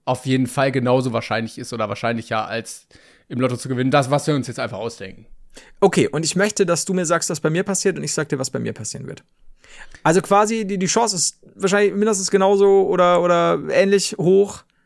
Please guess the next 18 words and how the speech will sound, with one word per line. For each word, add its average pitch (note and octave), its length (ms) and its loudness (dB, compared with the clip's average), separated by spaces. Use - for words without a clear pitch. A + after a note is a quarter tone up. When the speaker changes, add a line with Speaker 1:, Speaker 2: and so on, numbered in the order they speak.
Speaker 2:
Wie? A#2 220 0
Speaker 1:
Wenn E3 220 4
du A3 200 6
erstaunt F#3+ 580 2
in G3+ 120 -4
den G3 100 2
Himmel G#3 240 2
guckst A3 340 -2
und E3 240 -2
dir F3 180 2
aus G#3 280 4
Versehen F#3+ 480 2
ein D3+ 240 0
Vogel F3 400 0
in E3 240 0
den D#3 160 2
Mund C#3+ 240 -2
scheißt. - 580 -8